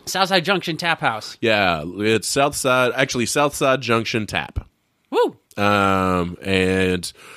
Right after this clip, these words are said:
Speaker 2: I know that they do on Mondays now. I know they don't sponsor us, but this is just dope. Um, fifty cent P B Rs on Monday, anytime after seven. Fifty cent P B Rs and fifty cent wings.
Speaker 1: Damn.
Speaker 2: So, and they got some banging ass wings.
Speaker 1: A hot dog.
Speaker 2: So, uh,
Speaker 1: I'd go for a hot dog.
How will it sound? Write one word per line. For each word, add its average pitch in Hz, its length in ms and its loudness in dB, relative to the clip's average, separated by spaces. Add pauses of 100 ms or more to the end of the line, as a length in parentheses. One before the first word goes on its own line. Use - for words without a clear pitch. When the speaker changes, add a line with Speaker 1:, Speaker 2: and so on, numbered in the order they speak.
(160)
Speaker 2:
I 95 120 -2
know 120 160 2
that 101 160 -2
they 104 140 4
do 107 180 2
on 90 140 0
Mondays 98 340 0
now. 107 160 2
I 101 40 0
know 98 260 0
they 85 200 -2
don't 80 200 -2
sponsor 78 360 -4
us, 69 140 -4
but 73 180 -2
this 80 160 2
is 80 80 2
just - 240 0
dope. 80 320 4 (140)
Um, 92 480 2 (280)
fifty 113 260 0
cent 120 220 0
P 127 120 2
B 117 140 2
Rs 127 240 4
on 95 80 0
Monday, 101 360 4
anytime 101 400 -2
after 104 180 -2
seven. 87 360 -4
Fifty - 460 -2
cent 143 200 2
P 156 100 2
B 135 160 6
Rs 165 340 6
and 104 80 -2
fifty 160 240 -2
cent - 220 -4
wings. 90 400 -6
Speaker 1:
Damn. 131 380 0 (280)
Speaker 2:
So, 104 380 4
and 101 100 -2
they 123 40 0
got 143 120 -4
some 110 120 -6
banging 110 240 4
ass 113 180 0
wings. 98 340 -2
Speaker 1:
A 123 120 -6
hot 160 400 -2
dog. 123 340 -4 (220)
Speaker 2:
So, 147 280 4
uh, 151 440 6
Speaker 1:
I'd 131 80 -4
go 135 120 -2
for 117 140 -10
a - 20 -10
hot 104 200 -10
dog. 113 260 -10